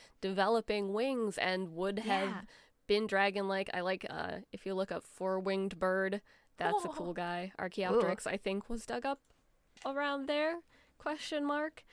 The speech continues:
Speaker 1: I'm not gonna look it up.
Speaker 2: I'm
Speaker 1: That's a
Speaker 2: looking.
Speaker 1: power move.
Speaker 2: <laughs> The rise and fall of four-winged birds. That's so dramatic. I love that.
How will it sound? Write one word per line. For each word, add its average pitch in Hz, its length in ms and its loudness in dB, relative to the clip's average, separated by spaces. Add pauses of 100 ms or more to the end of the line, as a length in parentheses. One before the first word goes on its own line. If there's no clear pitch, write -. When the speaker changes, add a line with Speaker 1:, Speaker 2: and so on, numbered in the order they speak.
(300)
Speaker 1:
I'm 269 160 6
not 202 160 6
gonna 196 180 4
look 220 220 4
it 240 80 6
up. 220 220 4 (120)
Speaker 2:
I'm - 80 -20 (360)
Speaker 1:
That's 214 280 2
a 208 40 2
Speaker 2:
looking. 196 120 -4
Speaker 1:
power 208 280 2
move. 165 380 -6 (340)
Speaker 2:
<laughs> 269 100 2 (800)
The 202 80 -2
rise 240 340 6
and 240 140 2
fall 233 240 6
of 180 80 0
four-winged 233 540 4
birds. 202 260 6
That's 262 180 4
so 254 200 8
dramatic. 220 460 6
I 233 100 6
love 247 260 8
that. 170 260 2